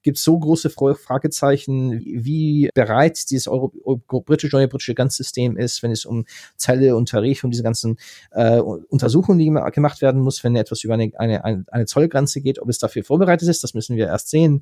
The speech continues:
Und das kann, kann, wird durchaus auf Großbritannien zukommen. Und es gibt auch viele andere Probleme wegen Reisezugang und Arbeitszugang und Finanzdienstleistung und Dienstleistungszugang. Das ist schon jetzt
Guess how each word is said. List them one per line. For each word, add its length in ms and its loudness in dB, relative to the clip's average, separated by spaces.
Und 120 -6
das 220 -4
kann, 280 2
kann, 240 -2
wird 180 2
durchaus 340 0
auf 100 -2
Großbritannien 420 -6
zukommen. 460 -2
Und 260 -2
es 120 -2
gibt 180 -6
auch 80 -8
viele 280 0
andere 340 4
Probleme 500 2
wegen 240 0
Reisezugang 880 0
und 160 -8
Arbeitszugang 920 -2
und 220 -8
Finanzdienstleistung 960 -2
und 100 -2
Dienstleistungszugang. 880 0
Das 180 0
ist 80 -6
schon 200 0
jetzt 300 -2